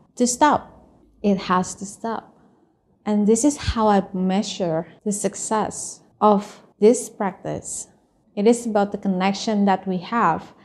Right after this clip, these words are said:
It's very easy for us to distract ourselves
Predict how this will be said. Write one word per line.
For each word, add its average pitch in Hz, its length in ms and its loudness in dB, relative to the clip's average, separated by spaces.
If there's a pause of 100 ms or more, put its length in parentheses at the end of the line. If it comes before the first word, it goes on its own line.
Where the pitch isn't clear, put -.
(260)
It's - 340 -2 (220)
very 269 260 6
easy 220 320 4
for 202 220 0
us 196 240 2
to 214 100 -2
distract 190 520 -4
ourselves 175 560 -4